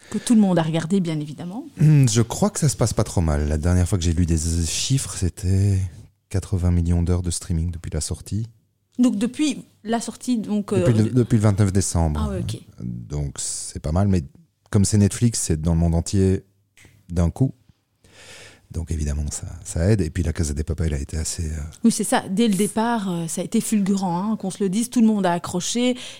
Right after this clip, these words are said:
Speaker 1: Et puis on est ju-, justement tenu, euh, en haleine comme ça depuis le début. Donc, euh, j'ai hâte que vous nous disiez tout là-dessus. Enfin, tout, sans spoiler évidemment, parce qu'il y en a comme moi, évidemment. Je l'avoue, j'ai pas encore vu. Donc, euh, voilà, donc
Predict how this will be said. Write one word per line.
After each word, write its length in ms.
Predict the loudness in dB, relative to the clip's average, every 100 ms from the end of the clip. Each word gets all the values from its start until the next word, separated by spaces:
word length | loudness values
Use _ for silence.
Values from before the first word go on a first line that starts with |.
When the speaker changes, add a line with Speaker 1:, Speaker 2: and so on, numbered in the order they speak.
| -8
Speaker 1:
Et 60 |
puis 220 | -6 0 0
on 160 | 2
est 120 | 0
ju-, 180 | 0 -2
justement 680 | -2 -6 -6 -2 0 0 -4
tenu, 480 | 0 4 6 6 4
euh, 120 | -2
en 160 | -6 -8
haleine 240 | -6 -8
comme 140 | -6 -6
ça 140 | -4
depuis 260 | -6 -4 -4
le 140 | -2
début. 640 | -2 2 4 6 6 4 2 -14 -16 -8
Donc, 260 | -6 -4
euh, 60 | -4
j'ai 180 | -2 -6
hâte 220 | -6 -10 -2
que 100 | 0
vous 220 | 4 6
nous 200 | 6 4
disiez 520 | 2 -2 0 -4 -6 _ 2
tout 220 | 2 2 -6 -6
là-dessus. 380 | -4 -2 0 0
Enfin, 240 | 0 -6 -10 0
tout, 240 | 2 2 -2 -14
sans 180 | -12 -10
spoiler 360 | -2 2 4
évidemment, 500 | 4 4 4 4 2
parce 160 | 0 0
qu'il 160 | 0 0 -6 0
y 100 | 2
en 160 | 4
a 120 | 0 0
comme 220 | 2 4
moi, 200 | 4 2
évidemment. 500 | 2 2 2 2 0
Je 80 | 2
l'avoue, 260 | 0 0
j'ai 160 | 2 0
pas 240 | 2 -2 -2 0
encore 360 | 0 0 -2
vu. 260 | 0 -2 0
Donc, 320 | -2 -2 0
euh, 260 | 0 0 -2
voilà, 200 | -2 -4 -4
donc 160 | -4